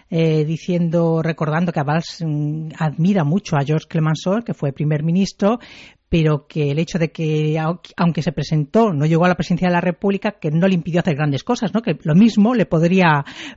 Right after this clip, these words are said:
pasar a él también, ¿no? Y todo esto entre, pues, sonrisas y aplausos, y va sintiendo así con la cabeza, como diciendo, "Sí, sí, sí", pero pensando, bueno,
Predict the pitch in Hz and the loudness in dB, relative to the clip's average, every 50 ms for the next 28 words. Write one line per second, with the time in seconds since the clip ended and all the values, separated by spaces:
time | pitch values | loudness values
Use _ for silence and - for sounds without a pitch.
0 | _ _ - 185 180 - 196 180 175 170 170 165 156 151 - 160 151 151 151 143 | _ _ 2 2 2 2 2 2 2 2 2 2 0 -2 -2 -2 -2 -2 -2 -2
1 | 139 147 190 247 240 - 233 254 233 - 269 254 233 240 196 - 180 170 - - | -2 0 0 0 2 2 2 2 2 2 2 0 2 2 0 0 -2 -4 -6 -8
2 | - - _ - - 170 165 165 147 - 226 262 233 - - 220 208 190 190 190 | -20 -20 _ -4 -2 0 2 2 2 0 0 0 0 0 -2 -2 0 0 0 0
3 | - - 226 240 240 233 226 - 233 220 247 247 - - - - - _ - 185 | 0 0 2 2 2 2 0 0 -2 -2 -2 -2 -6 -10 -20 -20 -20 _ -6 -2
4 | 180 175 185 196 208 208 190 - 202 180 170 - 220 202 185 175 - - 214 175 | -2 0 2 2 2 0 0 2 2 2 2 2 0 0 0 0 0 0 -2 0
5 | - 180 170 160 160 156 - 156 147 160 190 220 185 - - 190 185 185 - - | 0 2 2 2 0 0 0 2 2 4 4 2 2 0 -2 -2 -2 -2 -2 -2
6 | 165 165 160 151 151 - - 160 156 147 151 143 - - 196 175 - - 175 - | -2 0 -2 -2 -4 -6 -4 -4 -4 -2 -4 -4 -4 -4 -6 -4 -4 -4 -6 -4
7 | - 196 202 - 196 175 165 - 156 151 156 - - 196 196 190 190 214 202 185 | -4 -4 -2 0 -2 -2 0 0 0 0 0 0 0 0 0 2 0 0 0 2
8 | 208 202 170 135 127 - | 2 2 2 0 -2 -6